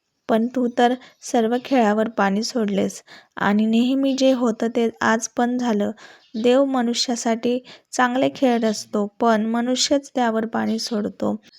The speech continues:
तर या कथेमधून आपल्याला काय बोध मिळतो? तर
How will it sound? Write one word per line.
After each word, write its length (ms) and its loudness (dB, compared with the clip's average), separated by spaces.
तर 180 6
या 300 6
कथेमधून 600 0
आपल्याला 440 0
काय 260 2
बोध 320 0
मिळतो? 520 0
तर 220 -2